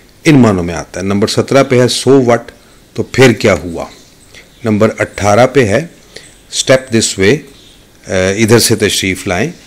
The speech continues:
आ, कोई मेहमान आया, उसको नहीं पता आपका ड्राइंग room किधर है, तो आप उसको रहनुमाई करने के लिए कहते हैं, "जी इधर से तशरीफ़ लाएं, step this way." नंबर उन्नीस पे है by the way, यानी बरसबील तज़करा। और नंबर बीस पे है, "You are another."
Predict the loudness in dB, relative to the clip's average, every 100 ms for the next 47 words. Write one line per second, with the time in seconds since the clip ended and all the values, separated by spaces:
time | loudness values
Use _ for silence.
0 | -20 -20 -2 -2 2 4 6 4 4 2
1 | 2 0 0 -2 -2 0 0 0 0 2
2 | 0 0 -4 -4 -4 -2 -2 -4 -4 -2
3 | -2 -2 0 0 -2 -8 -2 0 0 -4
4 | -18 -4 0 2 2 2 2 2 -2 -2
5 | -6 -6 -6 -8 -4 -4 -2 -2 0 0
6 | 0 -4 -6 -6 -8 -8 -8 -10 -4 -2
7 | -2 -6 -6 -6 -10 -12 -20 -10 0 2
8 | 6 6 6 4 2 4 4 4 2 4
9 | 4 2 2 2 2 0 0 -4 -8 2
10 | 2 2 0 -2 -2 -2 0 0 -2 -4
11 | -6 -6 -8 -2 0 -2 -6 -20 -20 -20
12 | -20 -20 -20 -8 -6 -2 -2 -2 0 2
13 | 2 2 2 2 4 2 0 0 0 0
14 | -2 2 2